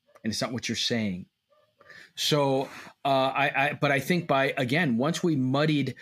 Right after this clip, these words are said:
the value, uh, of love into just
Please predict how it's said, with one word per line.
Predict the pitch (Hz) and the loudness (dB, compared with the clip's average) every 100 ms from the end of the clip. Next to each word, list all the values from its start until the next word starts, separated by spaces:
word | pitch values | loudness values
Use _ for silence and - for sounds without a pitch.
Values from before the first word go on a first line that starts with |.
| - - | -16 -8
the | 117 131 | -2 0
value, | 113 123 143 143 123 120 113 - | 2 2 2 2 2 2 0 -2
uh, | 117 113 | -2 -2
of | - 110 98 | -2 -2 -2
love | 104 135 143 101 113 - | -2 0 0 0 -4 -8
into | - 117 - 113 107 104 104 | -4 -4 -2 0 0 0 -2
just | 95 110 | -4 -6